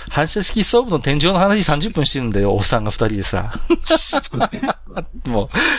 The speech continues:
Speaker 1: どうでもいい話をさ。
Speaker 2: どうでもいい。
Speaker 1: それをでもさ、ほら、好んで聞いてくださる方がいらっしゃるっていう時点でもう、
Speaker 2: うん。
Speaker 1: 本当にね、もう感謝への、
Speaker 2: うん。
Speaker 1: 感謝の一語なんですよ。
Speaker 2: うん。
Speaker 1: まあ、そんなね、アマンさんもう一ついただいておりまして、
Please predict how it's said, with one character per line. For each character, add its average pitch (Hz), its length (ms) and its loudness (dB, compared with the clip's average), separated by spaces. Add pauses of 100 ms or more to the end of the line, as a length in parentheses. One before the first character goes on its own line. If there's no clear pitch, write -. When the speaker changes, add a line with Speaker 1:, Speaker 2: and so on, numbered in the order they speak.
(180)
Speaker 1:
ど 143 460 6
う 147 140 0
で 160 160 4
も 156 180 4
い 160 140 0
い 214 40 2
話 120 360 2
を 107 80 4
さ。 110 260 2
Speaker 2:
ど - 160 -8 (220)
う - 20 -8
で 165 80 -2
も 160 140 0
い 147 80 0
い。 - 120 0
Speaker 1:
そ 160 260 4
れ 190 160 4
を 220 100 6
で 240 100 4
も 185 120 2
さ、 139 260 2
ほ 127 120 0
ら、 113 100 4
好 170 340 2
ん 180 80 2
で 127 80 2
聞 117 180 -6
い 117 40 -12
て 139 100 -2
く 127 80 -2
だ 135 100 4
さ 156 140 2
る 127 80 0
方 104 180 -2
が 92 80 -2
い 92 80 -4
ら 90 140 2
っ - 20 2
し - 160 4
ゃ 196 60 4
る 214 60 2
っ 196 40 -2
て 123 160 -4
い 101 140 0
う 95 80 -6
時 92 160 -4
点 95 200 0
で 95 120 -4
も 98 260 -2
う、 117 40 4
Speaker 2:
う 113 40 6
ん。 113 60 6
Speaker 1:
本 185 160 4
当 233 120 2
に 214 140 4
ね、 233 200 4 (500)
も 113 120 0
う 101 40 0
感 165 260 2
謝 151 160 2
へ 143 80 0
の、 123 60 -6
Speaker 2:
う - 20 -4
ん。 - 40 -2
Speaker 1:
感 190 200 4
謝 180 120 0
の 113 80 2
一 107 200 0
語 185 140 0
な 104 80 0
ん 92 80 -4
で 92 100 -4
す - 140 -2
よ。 90 160 0 (540)
Speaker 2:
う 202 100 6
ん。 196 140 4
Speaker 1:
ま 156 120 4
あ、 180 60 0
そ 175 120 0
ん 185 80 2
な 175 120 2
ね、 196 120 4
ア 170 100 6
マ 147 140 4
ン 123 60 0
さ 117 120 0
ん 110 80 -2
も 113 120 2
う 117 40 0
一 98 220 -4
つ 101 160 -4
い - 60 -4
た 104 120 2
だ 92 100 2
い 90 60 -2
て - 120 -2
お 90 40 0
り 92 80 0
ま 95 160 2
し - 100 0
て、 143 260 0